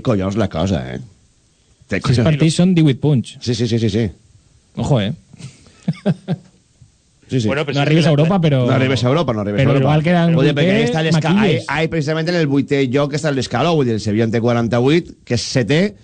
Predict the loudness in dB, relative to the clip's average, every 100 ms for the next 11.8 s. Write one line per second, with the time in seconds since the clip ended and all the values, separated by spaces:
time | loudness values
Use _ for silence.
0 | _ _ -6 0 0 2 0 -2 -8 -10
1 | -4 -4 -4 -16 _ -12 -2 0 2 2
2 | 2 4 2 0 -6 -10 -6 -4 -2 -2
3 | -2 0 0 0 0 -2 -4 -6 -18 _
4 | _ -20 -20 _ _ -20 -8 -2 0 -2
5 | -6 -2 -2 -2 -6 -20 -8 -2 0 0
6 | 0 -2 -6 -6 -4 -2 -2 -2 -2 -2
7 | 0 0 0 0 0 0 0 -2 -4 -4
8 | 0 0 2 0 0 -2 -2 0 0 2
9 | 0 -2 -4 -6 -4 0 -2 -4 -14 -20
10 | -18 -20 -20 _ -8 -4 -2 -4 -12 -20
11 | -20 -20 -20 -20 -10 -4 -2 -2